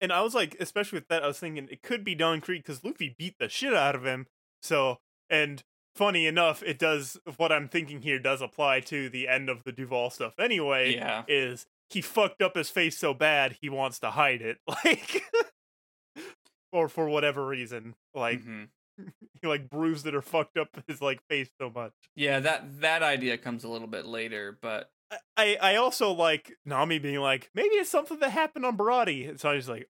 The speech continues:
Speaker 1: "I pissed off a lot of people. I did a lot of stuff just to make people mad <laughs> when I was
Speaker 2: Yeah.
Speaker 1: working there."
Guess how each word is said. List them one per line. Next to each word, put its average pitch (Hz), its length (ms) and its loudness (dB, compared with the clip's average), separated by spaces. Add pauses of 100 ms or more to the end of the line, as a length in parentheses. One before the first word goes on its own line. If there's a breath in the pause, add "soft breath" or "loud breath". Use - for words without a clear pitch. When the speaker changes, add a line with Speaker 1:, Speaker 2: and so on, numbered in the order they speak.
Speaker 1:
"I 233 80 4
pissed 185 340 0
off 151 200 2
a - 20 -4
lot 131 300 4
of 120 100 -6
people. 135 320 -6
I 190 80 4
did 202 140 2
a 143 60 4
lot 127 280 2
of 120 80 -4
stuff 120 340 -2
just 123 140 -16
to 135 80 -6
make 123 300 -4
people 139 240 -8
mad 135 320 0
<laughs> - 0 -
when 175 180 -2
I 240 60 2
was 170 160 0
Speaker 2:
Yeah. 135 280 6
Speaker 1:
working 220 220 -4
there." 277 260 0